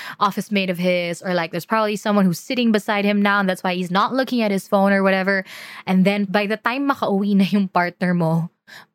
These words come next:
by the time your partner gets home, you're already mad. You already had one whole episode of <laughs> the series that is your life, which revolves around your partner cheating on you.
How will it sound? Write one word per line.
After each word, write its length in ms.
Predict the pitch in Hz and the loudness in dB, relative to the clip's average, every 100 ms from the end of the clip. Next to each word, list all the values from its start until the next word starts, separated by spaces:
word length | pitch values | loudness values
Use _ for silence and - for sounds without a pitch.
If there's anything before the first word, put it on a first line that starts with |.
| _ | _
by 80 | 175 | -4
the 140 | 220 | -4
time 200 | 208 277 | -2 -2
your 120 | 269 | 0
partner 260 | 240 214 190 | 0 -2 -2
gets 220 | 175 170 | -4 -2
home, 240 | 208 202 180 | 0 0 2
you're 160 | 269 | 2
already 280 | 247 202 170 | 4 2 0
mad. 420 | 160 196 143 101 - - - - | 0 0 -2 -8 -18 -20 -20 -6
You 160 | 196 262 | -2 2
already 260 | 240 220 | 2 2
had 340 | 185 175 165 156 | -2 -2 -4 -2
one 640 | 175 233 339 359 359 359 | 2 2 2 -4 -4 -2
whole 560 | 262 220 294 330 339 330 - | -2 2 4 4 4 0 -4
episode 720 | 285 254 - 196 165 175 165 | -4 -8 -4 -2 -2 -2 -2
of 320 | - 180 160 165 | -2 -2 -4 -2
<laughs> 0 | 302 208 202 190 - - - - - | 0 2 0 -4 -14 -14 -12 -14 -12
the 500 | 214 196 190 170 143 | -6 -2 -2 -4 -10
series 560 | - - 254 247 214 170 | -18 -10 -6 -2 -4 -2
that 160 | 190 190 | -2 0
is 220 | 180 160 | -2 -2
your 140 | 170 | -2
life, 560 | 165 180 180 156 165 - | 0 0 -2 -4 -6 -4
which 480 | 170 170 - - _ _ 208 | -4 -4 -14 -18 _ _ -2
revolves 540 | 208 190 196 240 185 | 0 2 2 2 2
around 420 | 190 190 180 180 | 2 2 2 0
your 100 | 175 | 0
partner 320 | 175 185 170 | -2 -2 -2
cheating 360 | 165 302 349 185 | -2 -2 -2 0
on 180 | 107 139 | -4 -6
you. 280 | - - | -10 -12